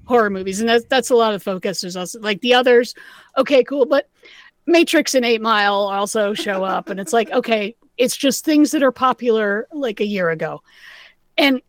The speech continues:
at least they are actually watching the movies that they are making fun of to make fun of them as these go on, and we start getting into the Freiburg Seltzer guys who are, you know,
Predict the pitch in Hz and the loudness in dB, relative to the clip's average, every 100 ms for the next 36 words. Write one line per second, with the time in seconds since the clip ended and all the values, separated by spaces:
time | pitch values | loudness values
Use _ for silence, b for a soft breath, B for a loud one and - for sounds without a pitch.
0 | - 302 302 403 403 - 339 311 294 294 | 0 2 4 4 4 4 4 6 4 2
1 | 311 277 277 285 294 262 247 285 240 220 | -2 0 0 0 -2 0 0 0 -2 -4
2 | 220 226 214 208 214 214 320 311 226 208 | -4 -2 -2 -4 -8 -6 -2 0 -2 -4
3 | 233 196 190 247 233 240 196 185 202 208 | -6 -6 -6 -4 -2 -2 -2 -6 -8 -8
4 | 190 220 208 - 220 233 233 233 226 214 | -6 -6 -6 0 0 0 0 -2 -2 -4
5 | 214 226 190 202 196 190 208 190 208 196 | -4 -4 -4 -4 -4 -6 -6 -4 -4 -4
6 | 196 185 - _ - 302 277 285 254 247 | -4 -6 -10 _ -2 0 0 0 2 2
7 | 240 202 180 170 _ _ 196 180 | 2 -2 -2 -4 _ _ -10 -8